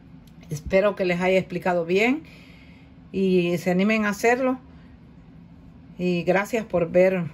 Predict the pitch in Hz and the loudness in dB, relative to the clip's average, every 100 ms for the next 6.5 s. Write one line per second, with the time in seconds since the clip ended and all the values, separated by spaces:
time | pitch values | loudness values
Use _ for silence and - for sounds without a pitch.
0 | - - 175 160 156 170 214 254 - 170 | -12 -8 -6 -4 0 2 2 -2 -4 -4
1 | 160 175 196 185 165 156 - 170 175 190 | -4 -6 -4 -4 -4 -6 -4 -4 -2 -4
2 | 190 180 - - - 156 175 180 180 165 | -4 -8 -16 -20 -10 -4 -2 0 -2 -4
3 | 151 165 190 269 - - - - 147 180 | -2 0 0 -4 -12 -20 -16 -14 -6 -2
4 | 180 170 156 196 226 285 294 - - - | 0 -2 -2 -6 -2 -4 -4 -10 -20 -20
5 | - - 180 196 214 220 208 196 190 180 | -20 -4 0 0 -2 -2 -2 -2 -4 -2
6 | 165 151 - 214 269 | -2 -4 -2 -2 -2